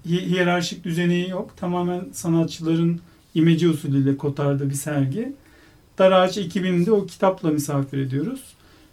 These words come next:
Bir diğeri Sultan Gökdemir'in işi. Ee, Sultan, e, işte yaklaşık yirmi yıl, e, tekel fabrikasında, tekel tütün fabrikasında çalışan birisi. Aynı zamanda sanatçı.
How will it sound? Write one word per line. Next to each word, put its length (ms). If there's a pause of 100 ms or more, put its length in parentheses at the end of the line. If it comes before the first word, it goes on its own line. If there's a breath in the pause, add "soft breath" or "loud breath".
(160 soft breath)
Bir 120
diğeri 360
Sultan 460
Gökdemir'in 580
işi. 340 (760 soft breath)
Ee, 340
Sultan, 500 (180)
e, 80 (920)
işte 380 (580 soft breath)
yaklaşık 560
yirmi 320
yıl, 220 (240)
e, 520
tekel 560
fabrikasında, 800
tekel 380
tütün 220
fabrikasında 720 (120)
çalışan 560
birisi. 460 (420 soft breath)
Aynı 180
zamanda 400
sanatçı. 640